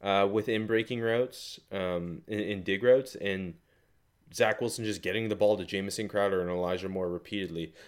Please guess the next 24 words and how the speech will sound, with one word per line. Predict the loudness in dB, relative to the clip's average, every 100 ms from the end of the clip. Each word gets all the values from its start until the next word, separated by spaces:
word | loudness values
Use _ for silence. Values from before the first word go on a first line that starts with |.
| 2
And, | 4
and | 4 4
now | 4 4
they | 6 4
weren't, | 6 4
like, | 6 4 4 -14 _ _ -12
hard, | -12 -6 -4 0
hard | 2 0
throws. | 4 4 4
They're | 2 0 -4 _ _ _ _ _ _ _ 2
those | 2 4
guys | 4 4
sitting | 0 0
down | 2 2 0
in, | -4
in | -6 -6 -6
holes, | -8 -2 -2 -2
finding | -4 -4 -4
holes | -4 -4
in | -6 -4
zone, | -2 -2
and | -6
him | -6 -8 -8
just | -10